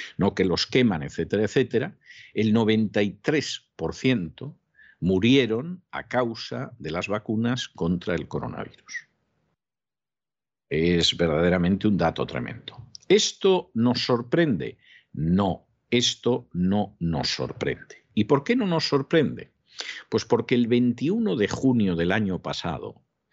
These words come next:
el veintiuno de junio del año dos mil veintiuno, le hicimos una entrevista a la doctora María José Martínez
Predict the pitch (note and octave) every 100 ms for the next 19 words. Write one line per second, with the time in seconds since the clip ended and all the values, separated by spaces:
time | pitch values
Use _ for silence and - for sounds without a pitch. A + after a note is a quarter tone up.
0 | - - - F2 F2+ F#2+ A2 D#3 E3+ C3+
1 | - - B2 G#2+ E2+ D#2+ G2 A#2+ G2+ F2
2 | - E2 D2 E2 - - A2+ C3 F2+ -
3 | _ D#2+ D2 G#2+ A#2 G#2 G#2+ G#2+ B2 E2
4 | A#1 - _ _ _ - - - G#2+ A#2
5 | - G#3 F3 D3 C#3 B2+ B2 A#2+ C#3 C3
6 | - F#2 E2+ - - D#2 D#2 E2 - A#2+
7 | G#2+ F2 E2 D#2+ - E2+ A#2+ A#2+ B2 -
8 | E2 D#2+ - A2+ G2 C#2+ -